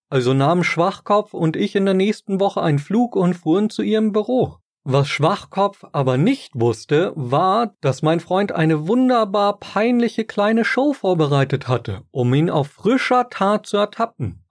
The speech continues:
Als wir den Konferenzraum betraten, waren die üblichen Verdächtigen anwesend, zusammen mit einer Frau in den Dreißigern, die wir nicht kannten.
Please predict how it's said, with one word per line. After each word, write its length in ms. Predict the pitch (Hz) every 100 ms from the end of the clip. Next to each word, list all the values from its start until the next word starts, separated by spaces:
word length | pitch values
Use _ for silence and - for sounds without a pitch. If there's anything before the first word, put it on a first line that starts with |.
| _
Als 300 | - 139 143
wir 80 | 170
den 160 | 165 165
Konferenzraum 840 | 175 180 196 196 233 - 214 214
betraten, 760 | 214 - 196 202 202 202 196 143
waren 240 | 156 208
die 80 | 208
üblichen 500 | 208 220 214 196 202
Verdächtigen 640 | 208 208 233 - 185 147
anwesend, 720 | 151 127 113 110 101 101 110 - _ _
zusammen 600 | - 127 131 147 196 202
mit 180 | 208 208
einer 260 | 190 190
Frau 440 | 170 180 202 220 226
in 200 | 208 226
den 140 | 233
Dreißigern, 720 | 226 233 254 165 127 98 98
die 140 | - 143
wir 100 | 190
nicht 340 | 220 233 -
kannten. 580 | - 113 101 - 120 -